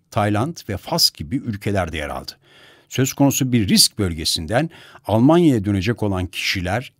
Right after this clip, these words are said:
ev dışında kimseyle görüşmemek koşuluyla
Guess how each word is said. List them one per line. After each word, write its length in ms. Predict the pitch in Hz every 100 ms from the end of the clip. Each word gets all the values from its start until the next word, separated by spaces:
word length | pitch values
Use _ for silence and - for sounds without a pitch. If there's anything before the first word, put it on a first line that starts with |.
| -
ev 280 | 131 160 123
dışında 520 | 120 - 95 85 95
kimseyle 640 | - - 139 - 135 127
görüşmemek 760 | 123 98 143 170 - 92 85 -
koşuluyla 680 | 107 101 117 101 90 120